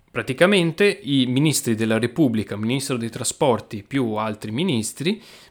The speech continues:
mm, avranno un meeting per decidere, mm,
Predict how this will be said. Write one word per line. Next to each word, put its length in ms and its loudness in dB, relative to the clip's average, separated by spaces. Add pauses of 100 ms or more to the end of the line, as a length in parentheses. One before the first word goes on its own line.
(180)
mm, 320 -6
avranno 520 4
un 100 2
meeting 760 0
per 220 0
decidere, 1000 0 (380)
mm, 260 -2